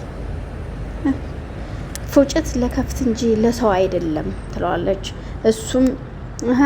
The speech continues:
ነው እንዴ?» ይላታል። «እሺ ሲስተር፣ ሰውን ለመርዳት ያለሽ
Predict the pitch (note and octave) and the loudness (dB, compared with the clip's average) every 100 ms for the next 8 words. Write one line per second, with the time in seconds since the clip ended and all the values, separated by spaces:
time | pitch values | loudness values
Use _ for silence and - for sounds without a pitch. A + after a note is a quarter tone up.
0 | C4+ C#4+ F4 E4+ A3 G3+ G3 F#3+ C#3 - | 6 6 6 4 4 2 2 0 -2 -6
1 | D#3+ D#3+ - - - - - - - - | -8 -8 -10 -10 -10 -10 -10 -10 -10 0
2 | D4 E4 E4+ D#4+ B3+ - - F#3 - - | 4 4 4 2 0 -4 0 0 -2 -8
3 | - - - - - - - - - - | -10 -8 -8 -8 -10 -10 -10 -10 -10 -10
4 | - - - - - - - C4+ D4+ D4 | -10 -8 -8 -6 -2 0 4 6 6 4
5 | C4+ A#3+ - D4+ - B3 B3 | 4 2 0 -2 -2 -2 -2